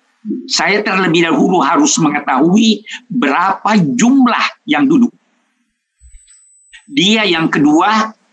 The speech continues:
kalau jumlahnya tiga. Dia yang kelima kalau jumlahnya sebelas.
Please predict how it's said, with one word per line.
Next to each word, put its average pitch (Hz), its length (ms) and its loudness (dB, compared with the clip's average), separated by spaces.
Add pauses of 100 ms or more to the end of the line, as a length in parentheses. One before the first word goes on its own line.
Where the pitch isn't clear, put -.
(220)
kalau 160 560 2
jumlahnya 139 840 0 (220)
tiga. 151 340 -2 (1040)
Dia 208 280 0
yang 165 320 -2
kelima 165 800 0 (880)
kalau 151 300 0
jumlahnya 139 840 0 (680)
sebelas. - 640 0